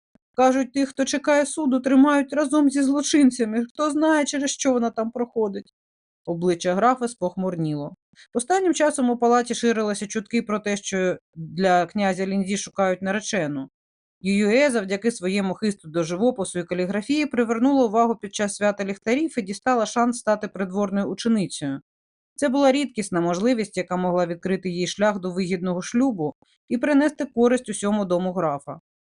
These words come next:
Та якщо вона побуває у в'язниці, дівчину з законного шлюбу не можна так просто зганьбити. Якщо про це стане відомо, хто захоче взяти її за дружину? Це була справжня катастрофа.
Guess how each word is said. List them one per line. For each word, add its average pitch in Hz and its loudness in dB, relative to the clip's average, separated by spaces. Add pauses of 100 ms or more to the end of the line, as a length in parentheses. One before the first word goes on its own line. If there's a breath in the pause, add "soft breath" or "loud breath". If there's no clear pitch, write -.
(180)
Та 170 0
якщо 175 0
вона 185 0
побуває 170 0
у 160 -6
в'язниці, 180 0 (640)
дівчину 269 4
з 214 -4
законного 226 2
шлюбу 233 2
не 208 2
можна 254 4
так - -2
просто 175 -2
зганьбити. 160 -4 (320 soft breath)
Якщо 190 -2
про 214 -4
це 220 -2
стане 233 2
відомо, 202 0
хто 233 0
захоче 277 -2
взяти 208 -2
її 170 -4
за 170 -2
дружину? 165 -4 (460)
Це 185 -2
була 185 0
справжня 240 0
катастрофа. 160 -6